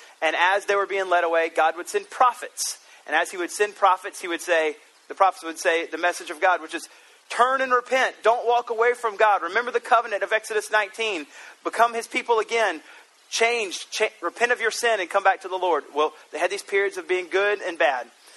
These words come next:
Um, eventually, the northern kingdom, uh,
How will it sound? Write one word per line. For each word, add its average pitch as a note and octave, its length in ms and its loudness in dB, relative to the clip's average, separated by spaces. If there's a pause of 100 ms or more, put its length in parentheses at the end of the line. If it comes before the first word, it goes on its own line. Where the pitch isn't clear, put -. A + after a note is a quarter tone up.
(160)
Um, D3 320 2 (220)
eventually, F#3+ 600 2 (100)
the E3 80 0
northern G#3+ 380 2
kingdom, E3+ 440 -4 (380)
uh, C3+ 240 2